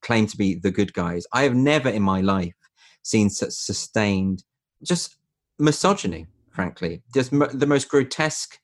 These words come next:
crude misogyny, hatred of her because she is a woman. I've never seen anything like it. And these are thousands and thousands of tweets. They were all sort of collected by someone on, on Medium. Someone collected all of these screenshots, and it, it makes you sick. And it, and it's often those who are,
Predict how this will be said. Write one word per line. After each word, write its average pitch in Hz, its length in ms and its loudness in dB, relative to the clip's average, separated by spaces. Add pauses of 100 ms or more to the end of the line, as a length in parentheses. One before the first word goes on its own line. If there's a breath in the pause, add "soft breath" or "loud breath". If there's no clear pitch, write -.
(280)
crude 123 420 4 (500 soft breath)
misogyny, 117 720 0
hatred 147 480 0
of 92 100 -2
her 95 240 -2
because 110 320 2
she - 180 -2
is 98 120 0
a 101 40 -2
woman. 98 220 -2
I've 110 140 0
never 170 140 2
seen 156 180 0
anything 127 200 -2
like 92 220 -6
it. - 120 -20 (500 soft breath)
And 123 120 2
these 160 160 4
are 127 60 0
thousands 120 540 0
and 104 120 -2
thousands 104 400 -2
of 92 100 -8
tweets. 98 240 -2
They 123 100 2
were 147 100 6
all 156 80 6
sort 135 160 0
of 110 80 0
collected 117 380 0
by 104 100 2
someone 98 300 0
on, 95 180 -2 (260 soft breath)
on 101 180 2
Medium. 101 380 2
Someone 98 200 -2
collected 104 320 -4
all 95 180 0
of 92 80 -8
these - 260 -8
screenshots, 98 460 -2
and 104 100 0
it, 107 140 0 (540 soft breath)
it 123 100 0
makes 131 320 0
you 120 60 0
sick. - 400 -4 (400)
And 123 180 2
it, 117 100 0
and 123 160 2
it's 123 160 -2
often 143 400 0
those 120 300 2
who 110 140 0
are, 98 240 2